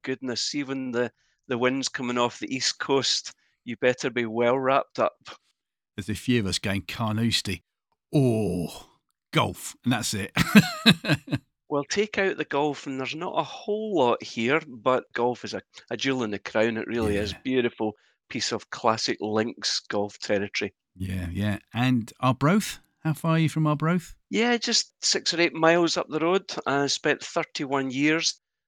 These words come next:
Speaker 1: as you said in your introduction. I was a minister there. Really heartbreaking to leave,
Speaker 2: Yeah.
Speaker 1: uh, as I did in the March of this year.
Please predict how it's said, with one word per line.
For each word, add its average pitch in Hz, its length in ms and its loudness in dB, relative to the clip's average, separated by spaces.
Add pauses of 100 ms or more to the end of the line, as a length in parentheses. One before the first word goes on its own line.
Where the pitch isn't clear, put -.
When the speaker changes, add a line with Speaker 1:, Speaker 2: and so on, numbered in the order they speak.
(140)
Speaker 1:
as 117 160 -6
you 127 40 -4
said 127 260 2
in 127 40 -6
your 127 140 -2
introduction. 135 680 0
I 135 100 0
was 113 160 -2
a 113 40 -8
minister 135 440 0
there. 139 280 4 (380)
Really 208 240 4
heartbreaking 160 720 4
to 120 120 -4
leave, 156 560 2
Speaker 2:
Yeah. 113 600 2
Speaker 1:
uh, - 40 0
as 120 140 -2
I 123 100 -4
did 131 300 -2
in 123 420 -2
the 117 100 -4
March 113 500 0
of 113 100 -8
this 156 300 0
year. 139 180 4